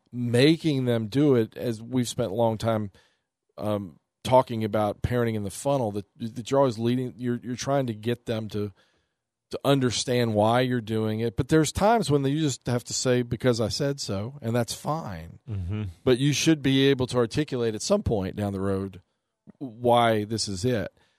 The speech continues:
Speaker 1: I think too often parents choose not to lead their kids, or they reach a point when they say, "Well, it's all on them." I think as a parent,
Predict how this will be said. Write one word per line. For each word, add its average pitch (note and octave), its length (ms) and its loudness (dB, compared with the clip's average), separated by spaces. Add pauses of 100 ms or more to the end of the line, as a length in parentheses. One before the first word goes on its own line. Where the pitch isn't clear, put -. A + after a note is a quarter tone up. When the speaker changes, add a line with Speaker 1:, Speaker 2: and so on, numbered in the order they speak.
(520)
Speaker 1:
I C3 120 6
think E3+ 240 2
too D3+ 180 6
often C3 420 4
parents B2+ 440 -2
choose B2+ 320 0
not A2 300 0
to A2 80 -4
lead F#2+ 280 -4
their D#2+ 140 -8
kids, - 520 -16 (260)
or D3 220 8
they B2+ 160 4
reach C3+ 240 4
a A#2 60 -2
point C3 320 2
when A#2 120 -4
they A2 100 -2
say, A2 160 -2
"Well, A2 160 2
it's G#2 100 -8
all A2+ 220 4
on G2 160 -4
them." G#2 480 -8 (180)
I A#2+ 100 0
think C3 220 -2
as A2+ 140 -6
a G#2 80 -6
parent, A#2+ 500 -4